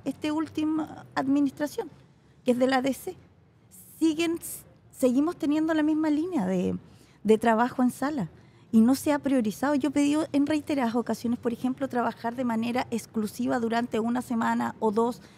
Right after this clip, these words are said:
para trabajos que tienen que ver con temas legislativos de seguridad y eso no ocurre. Y eso tiene que ver porque todavía, no, no lo,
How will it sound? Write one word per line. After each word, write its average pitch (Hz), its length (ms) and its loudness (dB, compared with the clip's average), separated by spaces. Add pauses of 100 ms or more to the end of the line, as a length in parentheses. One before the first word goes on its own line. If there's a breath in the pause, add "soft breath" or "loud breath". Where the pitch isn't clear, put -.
(360 loud breath)
para 233 260 2
trabajos 233 680 -2 (240)
que 220 100 -2
tienen 233 280 2
que 233 120 0
ver 233 280 0
con 233 440 0
temas 226 320 -2
legislativos 220 580 -4
de 226 80 -2
seguridad 233 480 0
y 190 80 -2
eso 202 160 -4
no 220 100 0
ocurre. 285 400 -4 (300 loud breath)
Y 226 80 2
eso 262 160 -2
tiene 277 280 2
que 262 120 -2
ver 254 260 -2 (360 loud breath)
porque 254 260 0
todavía, 254 680 0 (760)
no, 98 180 -4
no 92 180 -4
lo, 87 160 -4